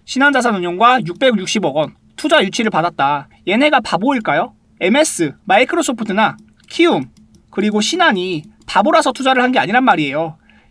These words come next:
육백육십억이라는 자금을 받았기 때문에 이 자금을 어떻게 사용할 것인가?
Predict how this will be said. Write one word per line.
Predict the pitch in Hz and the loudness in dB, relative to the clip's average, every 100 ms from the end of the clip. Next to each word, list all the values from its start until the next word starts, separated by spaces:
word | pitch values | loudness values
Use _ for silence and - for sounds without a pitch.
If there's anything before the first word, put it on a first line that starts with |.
| - | -6
육백육십억이라는 | 202 214 330 262 180 - 277 294 277 262 254 | -6 -2 0 0 -2 -2 2 2 4 2 2
자금을 | - 180 190 220 156 _ _ | 0 -2 0 -2 -4 _ _
받았기 | - 180 254 269 | -4 0 2 0
때문에 | 277 226 185 143 156 147 _ - | -2 -2 0 -2 -4 -8 _ -12
이 | 202 | -4
자금을 | 202 233 247 | -2 0 0
어떻게 | - 220 226 | -2 -2 -2
사용할 | 247 269 233 | 0 2 2
것인가? | 165 165 165 143 | -2 -2 0 0